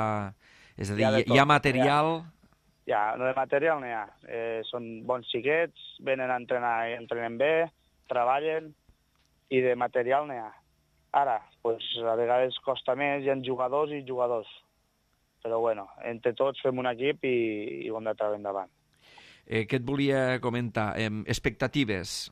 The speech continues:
Speaker 1: Mm, vos heu marcat alguna, algun objectiu de cara en esta temporada o que com, depèn de com veus la categoria, analitzes una mica els resultats? Què és el que pot fer l'Alevià de la Cal esta temporada?
Speaker 2: L'objectiu nostre, veiem,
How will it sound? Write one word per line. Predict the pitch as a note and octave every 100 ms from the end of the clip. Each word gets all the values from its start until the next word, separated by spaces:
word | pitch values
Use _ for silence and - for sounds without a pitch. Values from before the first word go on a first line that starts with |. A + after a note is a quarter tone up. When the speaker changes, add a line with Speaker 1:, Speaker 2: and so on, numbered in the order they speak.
| -
Speaker 1:
Mm, | G#2+ G#2 G#2+ G#2 G2+ G2+
vos | A2+ B2
heu | C3+
marcat | C3+ C3+ - B2+ B2 _ -
alguna, | A#2 A2+ A2+ A#2+ A#2+ A#2 A2+ A2 A2
algun | A2+ A2+ A2+
objectiu | G#2+ B2 G#2+ - D#3 F3+ F#3 F#3+ - _ _ _ -
de | A#2
cara | A#2+ A#2
en | A#2+
esta | A#2 A#2+ A2
temporada | A#2 G#2 A2+ B2 C#3 D3 D3
o | C3+ A2+ G#2+
que | - G2 -
com, | A2 G2+
depèn | A2 B2 A#2
de | A#2
com | A#2 A2 A2
veus | G#2+ G2+
la | G#2+
categoria, | G#2+ G2 F#2 G#2+ D3 D#3+ D3+ D3+
analitzes | A#2+ A2+ G#2 G#2+ G#2+
una | G#2+
mica | G#2+ G#2+
els | G2+
resultats? | G#2 G#2+ G#2+ C3+ C#3+ - - - - - - -
Què | D3
és | C3+ B2
el | A#2
que | B2
pot | A2+ -
fer | - G#2
l'Alevià | G2 G2 F#2+ G2
de | F#2
la | F#2+ F#2+
Cal | F#2 F#2
esta | - F2
temporada? | F#2 F2+ F#2+ E2+ F2 - _ _ _ -
Speaker 2:
L'objectiu | B2 B2+ A#2+ C3 A#2 B2+ B2
nostre, | C3+ - D#3 E3
veiem, | C#3 B2+